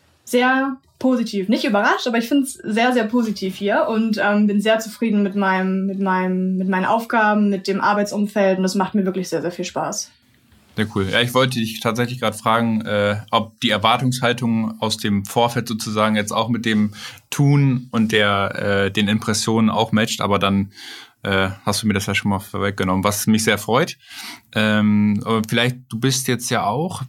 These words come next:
Speaker 2: beim Empowerment Day zum ersten Mal auch mit live vor Ort gewesen, hast ja auch schon die Kandidatinnen auch kennengelernt. Wie war das denn für dich? Also gab's da jetzt in den letzten Monaten schon einen bestimmten Moment, der dich irgendwie auch, ähm, besonders beeindruckt hat?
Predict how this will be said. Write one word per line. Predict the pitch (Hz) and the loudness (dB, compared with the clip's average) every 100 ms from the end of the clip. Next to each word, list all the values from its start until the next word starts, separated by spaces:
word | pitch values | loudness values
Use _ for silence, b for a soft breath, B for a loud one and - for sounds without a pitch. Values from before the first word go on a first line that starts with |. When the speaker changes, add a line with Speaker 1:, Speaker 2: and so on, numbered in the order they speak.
| - | -2
Speaker 2:
beim | 113 | 2
Empowerment | 110 110 131 147 151 143 | 2 2 2 2 0 0
Day | 151 214 - _ _ _ - | 0 -2 -8 _ _ _ -6
zum | 120 | -2
ersten | 104 135 - 127 | 2 0 0 0
Mal | 113 | 2
auch | 113 127 | 0 0
mit | 127 - | -2 0
live | 113 127 127 | 2 2 0
vor | - | -2
Ort | - 131 | 0 -2
gewesen, | 147 143 156 143 127 | 0 0 0 0 0
hast | 127 - | -2 -2
ja | |
auch | 113 | -2
schon | 117 117 | 0 -2
die | 110 | -2
Kandidatinnen | - 110 107 120 131 127 | -2 0 0 0 0 -2
auch | 127 | -2
kennengelernt. | - 131 123 123 123 B B B | -2 0 2 0 -2 B B B
Wie | 113 110 | 0 2
war | 123 | 2
das | 127 | 2
denn | 117 | 0
für | 107 | 0
dich? | 127 127 | 2 2
Also | 113 104 104 - | 2 0 -2 -2
gab's | 110 113 - | 0 0 0
da | 123 110 107 - - - | 0 0 -2 -16 -20 -6
jetzt | 117 110 | -2 -2
in | 117 | 0
den | 110 | 2
letzten | 107 110 - 117 107 104 101 | 2 0 -4 0 2 2 0
Monaten | 110 120 123 123 120 | 0 2 2 0 -4
schon | 120 110 | -2 0
einen | 110 117 110 110 B B B - | 2 2 0 -4 B B B -4
bestimmten | 101 - 131 127 | -2 2 4 4
Moment, | 113 107 123 120 | 4 4 4 4
der | 113 | 2
dich | 110 | 0
irgendwie | 113 113 107 | -2 -2 0
auch, | 98 113 - - B B B B - | 0 0 -2 -20 B B B B 0
ähm, | 104 101 101 98 - | 2 4 2 0 -2
besonders | 107 110 127 143 | 0 4 2 2
beeindruckt | - 151 160 160 185 | 0 0 0 -2 -6
hat? | 208 | -8